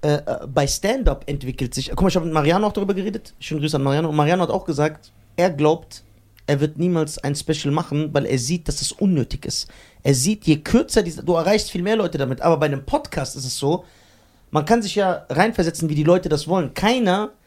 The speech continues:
sieht ein Podcast-Snippet von Cheyenne und Nizar, was zwölf Sekunden geht und ihm reicht es.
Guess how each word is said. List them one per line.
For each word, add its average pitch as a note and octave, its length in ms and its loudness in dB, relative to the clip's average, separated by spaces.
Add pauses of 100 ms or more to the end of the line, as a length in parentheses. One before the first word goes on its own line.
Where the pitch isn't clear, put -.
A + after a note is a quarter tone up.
(200)
sieht D3 420 -2
ein D#3 200 -2
Podcast-Snippet E3 920 -2
von D3+ 360 -2
Cheyenne F#3 400 2
und D#3 100 -2
Nizar, E3 480 0 (380)
was - 400 0
zwölf F#3 240 2
Sekunden F3+ 360 -2
geht F3 180 -4
und F#3 120 -4
ihm D#3+ 120 0
reicht F3 300 0
es. - 280 -10